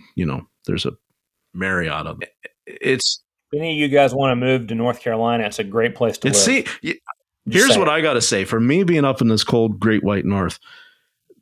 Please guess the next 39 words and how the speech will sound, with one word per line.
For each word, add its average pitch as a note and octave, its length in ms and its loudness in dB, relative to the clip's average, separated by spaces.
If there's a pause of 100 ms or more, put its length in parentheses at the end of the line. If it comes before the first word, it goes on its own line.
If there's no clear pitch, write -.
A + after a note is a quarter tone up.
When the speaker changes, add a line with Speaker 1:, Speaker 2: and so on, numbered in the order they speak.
(160)
Speaker 1:
what D3+ 320 0
is F#3+ 200 2
it D#3 140 0
with B2 160 0
North B2 260 0
Carolina? G2+ 600 0
And F#2+ 120 0
it - 120 -4
seems G#2 320 0
to F#2 100 -2
be F#2+ 240 0
like F2+ 260 -2
so A2 320 2
many G#2 300 2
people F#2 640 -2 (400)
that G#2 180 0
are F#2+ 220 0
the G2 120 -2
top A2 500 0 (120)
tier F2+ 680 -2
shops F2+ 680 0
and F#2 140 -2
talent E2+ 520 -4 (440)
seem D3+ 340 2
to F3+ 80 4
be A2+ 160 2
all G2+ 240 2
within F2+ 320 0
that F#2+ 200 -4
state. F3 320 0
What D3+ 160 2
is D#3 140 4
it? A#2+ 100 2
Is B2 160 2
it B2 80 0
just D#3 240 0
because D#3+ 380 0
of, B2 240 0
like, A#2 340 -2